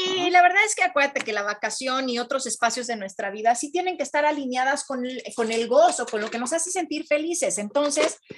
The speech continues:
Speaker 2: es súper importante que honres ese espacio y si lo puedes ir, digamos,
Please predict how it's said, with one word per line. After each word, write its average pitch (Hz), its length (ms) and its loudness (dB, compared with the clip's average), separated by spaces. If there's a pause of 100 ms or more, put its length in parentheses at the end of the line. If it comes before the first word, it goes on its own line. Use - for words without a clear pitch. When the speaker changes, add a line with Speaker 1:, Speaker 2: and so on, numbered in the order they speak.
(140)
Speaker 2:
es 294 120 0
súper 415 280 2
importante 339 840 4
que 254 300 6 (100)
honres 269 480 4
ese 269 200 2
espacio 208 460 -2
y 262 40 2
si 220 120 -4
lo 190 140 -8
puedes 262 320 0
ir, 277 240 -6 (240)
digamos, 240 460 -4